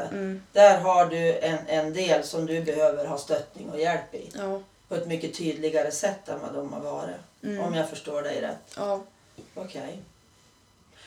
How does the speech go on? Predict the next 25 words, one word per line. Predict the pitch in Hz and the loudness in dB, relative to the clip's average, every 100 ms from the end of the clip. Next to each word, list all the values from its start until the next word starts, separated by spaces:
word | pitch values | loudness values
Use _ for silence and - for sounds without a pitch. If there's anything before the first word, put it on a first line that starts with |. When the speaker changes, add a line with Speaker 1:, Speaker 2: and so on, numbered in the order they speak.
| - - | -20 -6
Speaker 2:
Men | 220 240 | 2 4
idag | 269 247 349 359 359 - | 4 4 4 4 4 -2
så | - 277 | 0 0
har | 254 233 | 4 4
ni | 226 214 | 4 0
varit | 202 190 160 160 165 160 - - | 4 4 6 2 2 0 -4 -8
på | 160 151 151 143 | -2 0 0 -4
bup. | 143 160 - - - - - _ _ _ _ _ _ _ _ _ - _ _ _ - 170 | 0 2 2 -4 -20 -20 -20 _ _ _ _ _ _ _ _ _ -20 _ _ _ -18 -2
Eller? | 185 190 - - - _ _ _ _ _ _ - | 2 6 4 2 -12 _ _ _ _ _ _ -6
Ja, | 185 208 | 2 4
på | 233 | 6
Speaker 1:
Mm. | |
Speaker 2:
barn- | 214 202 196 | 10 10 10
och | |
ungdomspsykiatrin. | 180 165 160 160 147 139 - - 202 - | 2 0 -2 -4 -4 -4 -4 -2 -2 -2
Speaker 1:
Ja. | 175 | -4
Speaker 2:
Mm. | 190 254 - _ - - - _ _ | -4 -6 -8 _ -20 -20 -20 _ _
Har | 190 | 4
du | 190 | 4
varit | 190 180 170 180 | 8 6 6 2
för | 208 | 2
ett | 196 | 0
första | - 247 240 - - 196 185 180 175 | -2 0 2 0 -2 2 4 4 2
möte, | 208 196 165 - 208 | 2 2 2 2 2
eller? | - - 123 220 | 2 0 -2 -4